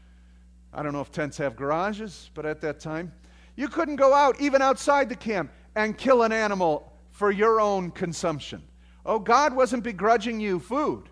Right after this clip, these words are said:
but he still wanted it done properly and orderly. He also said the blood of all other sacrifices must be poured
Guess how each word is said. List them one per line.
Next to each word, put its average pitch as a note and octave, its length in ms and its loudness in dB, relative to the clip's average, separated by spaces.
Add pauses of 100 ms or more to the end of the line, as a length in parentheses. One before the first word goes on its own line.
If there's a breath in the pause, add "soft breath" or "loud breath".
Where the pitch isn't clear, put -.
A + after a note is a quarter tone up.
(460 soft breath)
but D3 140 -2
he E3 180 -4
still A3+ 440 -2
wanted G#3 280 -2
it F3 180 -6
done D#3 400 -2 (220 soft breath)
properly D#3 580 0
and B2+ 100 -6
orderly. B2 440 -8 (460 soft breath)
He A#3 120 2
also C4+ 320 2
said A3+ 300 -2
the G3 80 -2
blood G#3+ 420 2
of F#3 160 2
all C4 460 4
other A#3+ 420 2 (160 loud breath)
sacrifices F#3+ 1080 -2
must G#3+ 280 -4
be G3 120 -10
poured G#3 440 -2